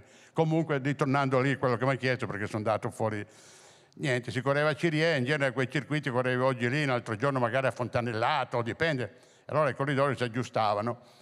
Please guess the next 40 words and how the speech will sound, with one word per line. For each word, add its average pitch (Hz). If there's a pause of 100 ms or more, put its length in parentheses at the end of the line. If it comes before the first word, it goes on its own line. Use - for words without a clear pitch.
(260)
E -
io 175
e -
i 139
miei 139
compagni 156
venivano 123
a, 110
a -
cambiarsi 123
a 113
casa, 120
a 107
casa 123
di 113
mia 117
mamma, 123
era 120
casa 143
mia 180
perché 135
abitavo 131
prima 139
di 127
sposare, 120
però 131
poi 120
dopo 123
sposato 131
lì 120
è 113
rimasto 110
mia 110
mamma 113
e -
mia 117
sorella, 123
io 101
sono 95
andato 101